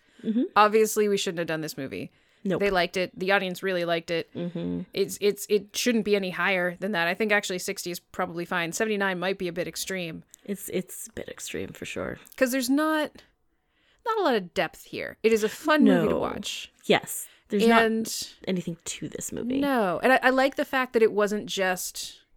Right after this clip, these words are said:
Speaker 2: Karl Urban Judge Dredding. I like that there was
Speaker 1: Mm-hmm.
Speaker 2: a rookie and there was kind of an extra slightly sci-fi element with her mutant psychic ability, which
Speaker 1: Yep.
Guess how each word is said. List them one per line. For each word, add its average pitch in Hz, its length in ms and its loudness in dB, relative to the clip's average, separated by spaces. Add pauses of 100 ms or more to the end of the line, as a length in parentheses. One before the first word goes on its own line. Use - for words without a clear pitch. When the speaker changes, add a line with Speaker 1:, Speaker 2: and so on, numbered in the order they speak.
Speaker 2:
Karl 208 280 4
Urban 190 280 0
Judge 175 260 -2
Dredding. 175 440 -2
I 180 80 -2
like 180 200 0
that 185 140 -6
there 180 120 -2
was 175 160 0
Speaker 1:
Mm-hmm. 233 160 0
Speaker 2:
a 220 60 6
rookie 247 480 -2
and 190 260 -4
there 180 160 -6
was 170 200 -8
kind 180 200 -8
of 175 100 -6
an 175 100 -6
extra 175 320 -6
slightly 220 640 -2
sci-fi 214 560 -2
element 196 440 -2
with 180 200 -6
her 170 260 -4
mutant 180 400 -8
psychic 180 400 -8
ability, 196 640 -2 (260)
which 277 180 8
Speaker 1:
Yep. 262 120 4